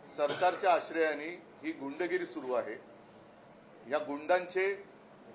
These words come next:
वेळोवेळी या मंत्र्यांच्या सोबतचे फोटो हे आपल्याच माध्यमातून प्रसिद्ध झालेले आहेत आणि या गुंडांना मिळणारं एक, अ, संरक्षण हा मोठा चिंतेचा विषय आहे.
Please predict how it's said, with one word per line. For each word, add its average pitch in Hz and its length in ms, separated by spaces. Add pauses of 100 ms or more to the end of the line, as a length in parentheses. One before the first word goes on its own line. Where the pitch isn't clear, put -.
(300)
वेळोवेळी 180 720 (1040)
या 160 120
मंत्र्यांच्या 165 540
सोबतचे 170 420
फोटो 151 380 (1080)
हे 147 40
आपल्याच 165 420
माध्यमातून 170 760
प्रसिद्ध 165 500
झालेले 143 320
आहेत 131 220 (1080)
आणि 143 160
या 185 80
गुंडांना 160 480
मिळणारं 170 640 (300)
एक, 160 220
अ, 139 320 (420)
संरक्षण 160 540 (800)
हा 175 80
मोठा 180 240
चिंतेचा 165 460
विषय 120 220
आहे. 80 100